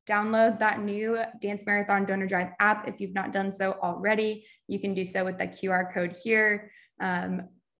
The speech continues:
do it asap if your page is up and running.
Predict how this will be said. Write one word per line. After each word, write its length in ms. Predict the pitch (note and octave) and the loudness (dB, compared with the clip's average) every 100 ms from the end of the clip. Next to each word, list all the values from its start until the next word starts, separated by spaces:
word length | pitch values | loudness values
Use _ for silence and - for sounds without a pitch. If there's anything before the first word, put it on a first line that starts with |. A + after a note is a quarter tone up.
| - | 2
do 140 | G#3+ | 4
it 200 | G#3+ G3 | 6 4
asap 600 | A#3+ A#3 A#3 A3+ A3+ A3+ | 2 2 4 4 4 0
if 120 | G3 | -4
your 100 | G3+ | -6
page 320 | G3 A3 A3 | -4 -2 0
is 140 | G#3+ G#3+ | 0 0
up 180 | G#3 G#3 | 0 0
and 180 | G#3 | -2
running. 580 | G3+ G3+ G3+ G3+ G3+ G3+ | 2 2 2 2 0 -2